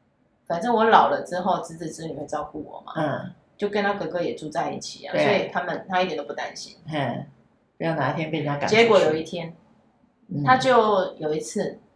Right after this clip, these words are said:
Speaker 1: 哎，他，他就要出门上班，然后就听到，
Speaker 2: 嗯。
Speaker 1: 因为那天刚好那个，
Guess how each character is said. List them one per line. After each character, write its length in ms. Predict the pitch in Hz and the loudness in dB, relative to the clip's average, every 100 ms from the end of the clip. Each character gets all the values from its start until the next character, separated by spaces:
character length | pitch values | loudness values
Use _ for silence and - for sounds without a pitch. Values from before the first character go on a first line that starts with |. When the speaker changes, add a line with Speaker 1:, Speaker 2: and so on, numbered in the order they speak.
| - | -12
Speaker 1:
哎， 220 | 165 - | -10 -4
他， 300 | 190 196 - - | 2 2 0 -4
他 140 | 214 | -4
就 120 | 208 | 2
要 100 | 208 | 2
出 200 | 202 202 | 2 -2
门 160 | 185 - | -4 -4
上 260 | - - - | -4 -6 -6
班， 80 | - - - | -8 -8 2
然 120 | 185 | 4
后 80 | 233 | 4
就 120 | 269 | 2
听 300 | 262 233 233 | 0 0 2
到， 300 | 226 196 - | 4 4 2
Speaker 2:
嗯。 20 | - | -2
Speaker 1:
因 120 | 262 | 0
为 60 | 262 | 2
那 100 | 247 | 2
天 220 | 247 233 | 2 2
刚 260 | 214 208 | 4 4
好 220 | 226 - 165 | 2 -4 -4
那 80 | 156 | -8
个， 400 | - 202 - - | -6 -4 -4 -10